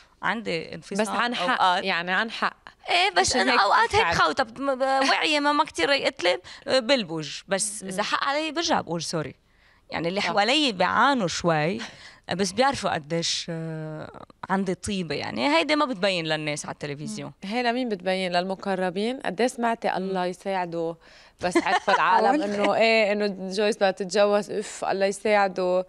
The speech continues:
Speaker 1: بنمزح كتير، يعني حتى وليد عبود، آه، مرة عم بقول له إنه، قال لي: "شو، أي متى بكرنزلي من الجنوب؟" وهيك. قلت له: "صراحة في علي ضغط.
Speaker 3: مم.
Speaker 1: لازم أنزل لسكت شوي أهلي، وبول شوي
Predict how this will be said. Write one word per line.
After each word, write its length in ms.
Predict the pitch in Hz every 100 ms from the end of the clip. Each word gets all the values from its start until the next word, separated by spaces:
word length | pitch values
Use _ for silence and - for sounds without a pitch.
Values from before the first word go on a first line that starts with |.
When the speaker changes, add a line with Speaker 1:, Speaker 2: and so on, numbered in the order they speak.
| -
Speaker 1:
بنمزح 560 | 226 294 453 359 294
كتير، 360 | 254 - 294 277
يعني 200 | 226 202
حتى 260 | - 302 254
وليد 280 | 214 226
عبود، 460 | 220 180 185 226 208 - _ - - - -
آه، 440 | 185 180 180 175 196
مرة 240 | 254 240
عم 160 | 196 196
بقول 220 | - 214
له 220 | 202 143
إنه، 220 | 185 180
قال 160 | 170 214
لي: 120 | 202
"شو، 500 | - 247 220 202 196
أي 180 | 202 196
متى 200 | 202 185
بكرنزلي 500 | 175 202 180 170 170
من 180 | 165 165
الجنوب؟" 400 | 160 165 170 160
وهيك. 300 | 165 180 -
قلت 140 | 220
له: 100 | 254
"صراحة 360 | 247 226 - 208
في 140 | 214
علي 360 | 196 190 196 170
ضغط. 300 | 165 165 165 - - - -
Speaker 3:
مم. 160 | 226 196
Speaker 1:
لازم 360 | 190 208 240 214
أنزل 260 | 214 202 180
لسكت 460 | 175 202 - -
شوي 360 | - 185 175 -
أهلي، 600 | 180 170 170 165 165 160 - - -
وبول 640 | 175 - 208 202 202 185
شوي 280 | 165 196 190